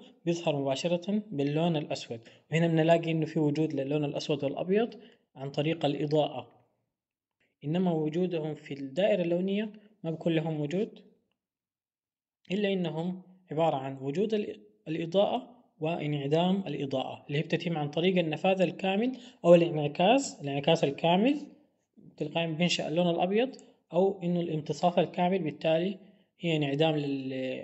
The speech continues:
الإضاءة، بالتالي بيظهر اللون الأسود.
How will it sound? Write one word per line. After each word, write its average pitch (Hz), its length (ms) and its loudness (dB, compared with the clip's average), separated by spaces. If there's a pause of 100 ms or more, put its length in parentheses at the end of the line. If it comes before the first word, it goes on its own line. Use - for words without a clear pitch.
الإضاءة، 143 460 0
بالتالي 180 360 0
بيظهر 170 480 -2 (160)
اللون 147 220 6
الأسود. 139 420 -2